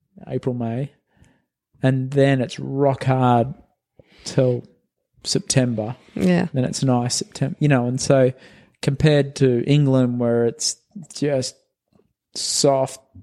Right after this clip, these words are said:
Speaker 1: beautiful turf all year round, <laughs> you know, and so,
Speaker 2: Yeah.
Speaker 1: I mean, we're forced to compete and, and to train and run on hard,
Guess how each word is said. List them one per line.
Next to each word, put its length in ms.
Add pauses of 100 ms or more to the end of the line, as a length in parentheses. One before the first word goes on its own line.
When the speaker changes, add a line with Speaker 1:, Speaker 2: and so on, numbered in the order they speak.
(160)
Speaker 1:
beautiful 580
turf 680 (340)
all 160
year 220
round, 300
<laughs> 40
you 240
know, 180
and 140
so, 140
Speaker 2:
Yeah. 160 (440)
Speaker 1:
I 40
mean, 280
we're 420
forced 580
to 80
compete 580
and, 240
and 320
to 220
train 560
and 260 (480)
run 380
on 160
hard, 540